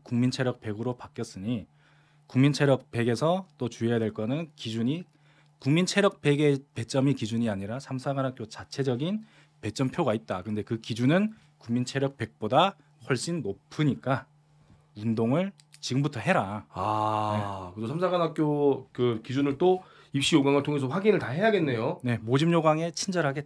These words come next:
Speaker 1: 다 나와 있어요. 종류별로.
Speaker 2: 아, 제발 여러분들 확인 좀 하세요.
Speaker 1: 네.
Speaker 2: 제발 좀 확인 안 하는 친구도
Speaker 1: 네.
Speaker 2: 있습니다. 속이 답답해 죽겠습니다. 제가 볼 때마다.
Speaker 1: 저도 상담하는 입장에서
Speaker 2: 네.
Speaker 1: 제가 뭐라고 할 수는 없지만,
Speaker 2: 내 동생 같은 애들인데
Speaker 1: 네.
Speaker 2: 미치겠어요. 한 번도 안 읽어보고 질문해요. 화가 나요.
Speaker 1: 진짜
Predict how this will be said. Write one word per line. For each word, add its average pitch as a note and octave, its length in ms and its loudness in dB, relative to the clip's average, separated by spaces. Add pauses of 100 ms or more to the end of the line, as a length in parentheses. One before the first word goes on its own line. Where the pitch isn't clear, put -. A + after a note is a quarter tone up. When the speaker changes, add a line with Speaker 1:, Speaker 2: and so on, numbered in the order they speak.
Speaker 1:
다 - 160 -14
나와 B2+ 140 2
있어요. - 260 -12
종류별로. G2 500 -4
Speaker 2:
아, E3 60 -6
제발 E3+ 180 -2
여러분들 D#3+ 300 0
확인 G#3+ 220 -6
좀 F3 100 -2
하세요. F#3 520 0
Speaker 1:
네. D3+ 200 -2
Speaker 2:
제발 B2+ 640 -6
좀 B2 180 -6
확인 F#3 160 0
안 D3+ 160 4
하는 E3+ 100 2
친구도 E3 280 -6
Speaker 1:
네. A2 60 -2
Speaker 2:
있습니다. C#3+ 360 -8
속이 - 140 -18
답답해 - 320 -8
죽겠습니다. F#3 480 -2
제가 C3+ 100 0
볼 B2 140 -6
때마다. B2 520 0
Speaker 1:
저도 B2 160 -10
상담하는 E3+ 520 2
입장에서 B2 640 0
Speaker 2:
네. G#2 160 -4
Speaker 1:
제가 A2+ 220 0
뭐라고 A2+ 260 4
할 B2+ 140 -2
수는 - 240 -2
없지만, A#2 380 0
Speaker 2:
내 C#3+ 100 2
동생 F#3+ 260 2
같은 G#3 260 4
애들인데 D#3+ 440 2
Speaker 1:
네. E3+ 80 -2
Speaker 2:
미치겠어요. E3+ 540 0
한 C#4+ 220 4
번도 C#4+ 200 10
안 C3+ 160 8
읽어보고 A3 340 -2
질문해요. E3+ 520 0
화가 A3+ 220 -4
나요. C#3 440 -2 (100)
Speaker 1:
진짜 D3 160 -6